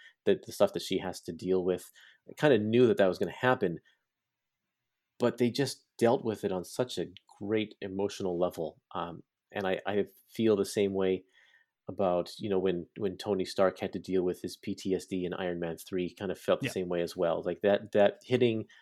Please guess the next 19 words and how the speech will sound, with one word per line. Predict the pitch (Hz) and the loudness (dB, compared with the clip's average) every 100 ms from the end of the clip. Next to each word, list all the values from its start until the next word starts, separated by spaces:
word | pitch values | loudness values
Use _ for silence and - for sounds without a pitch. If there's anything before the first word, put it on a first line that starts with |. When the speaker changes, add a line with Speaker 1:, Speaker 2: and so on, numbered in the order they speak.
| _ | _
Speaker 1:
that | - 92 104 98 - - | -10 2 2 2 -2 -12
sensitive | - - 107 101 107 101 92 - | -12 -2 0 0 0 2 0 -8
topic | - - 101 95 - | -10 0 0 0 -6
in | 85 | -8
such | - 101 92 | -4 -4 -2
a, | 85 85 - _ | -4 -4 -16 _
an | 98 95 | -12 -6
interesting | 123 110 101 - 92 85 | -6 -4 -6 -6 -8 0
way, | 95 90 82 82 _ _ _ _ _ | 4 4 2 -4 _ _ _ _ _
um, | 98 90 85 85 - | -6 -4 -6 -8 -8
and | 95 | -8
still | - 113 98 | 0 4 4
keeping | - 104 101 95 | 2 -2 0 0
it | 87 | -2
a | |
superhero | - 135 143 107 95 85 | -2 -2 -2 -2 0 0
show | 82 95 82 | 0 0 0
as | 82 | -2
well. | 98 104 87 87 | 4 6 6 0